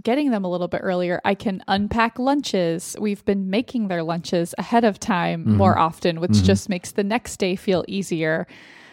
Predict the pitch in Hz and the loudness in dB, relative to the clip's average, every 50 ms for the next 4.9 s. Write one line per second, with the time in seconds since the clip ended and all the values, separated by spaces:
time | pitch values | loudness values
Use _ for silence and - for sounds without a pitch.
0 | - _ - - 214 214 214 196 185 131 82 - - 202 - - 190 190 - - | -20 _ -2 2 2 4 4 2 2 0 0 0 -2 -6 -2 -2 -2 -2 -2 -6
1 | - - - - - - - _ _ _ _ _ _ _ _ _ _ _ _ _ | -14 -16 -16 -16 -18 -18 -18 _ _ _ _ _ _ _ _ _ _ _ _ _
2 | _ _ _ _ _ _ _ _ _ - 208 185 185 196 185 185 175 175 180 180 | _ _ _ _ _ _ _ _ _ -2 -2 -2 0 0 0 0 0 -2 -2 -2
3 | - 190 170 160 160 170 - - - - - - 113 113 104 95 107 101 - - | -2 -4 -4 -4 -6 -10 -10 -12 -16 -18 -12 -4 0 2 2 2 0 -4 -4 0
4 | - 104 107 110 110 98 92 90 92 - - 104 92 101 95 90 92 92 | 0 2 2 4 2 2 2 0 -2 -4 -6 -4 -2 -2 0 0 -2 -4